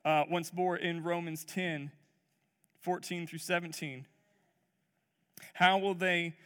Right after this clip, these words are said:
know on him if they have not believed? And how will they believe unless they've heard? And how will they hear unless someone preaches?"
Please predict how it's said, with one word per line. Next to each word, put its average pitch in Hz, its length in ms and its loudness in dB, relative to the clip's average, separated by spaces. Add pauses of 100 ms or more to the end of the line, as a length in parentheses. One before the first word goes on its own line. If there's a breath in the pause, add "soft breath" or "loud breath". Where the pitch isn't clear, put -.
(160 soft breath)
know 175 260 2
on 175 120 -2
him 170 260 -4
if 165 120 -12
they 165 100 0
have 160 140 4
not 160 200 0
believed? 170 340 -2
And 160 100 -8
how 170 160 4
will 180 100 -2
they 180 160 0
believe 180 420 -2
unless 180 300 -4
they've 170 180 -2
heard? 208 280 0
And 170 100 -4
how 190 280 4
will 202 140 -2
they 190 160 2
hear 196 340 -2 (220 loud breath)
unless 165 680 0 (200 loud breath)
someone 185 840 0 (340 loud breath)
preaches?" 160 960 -2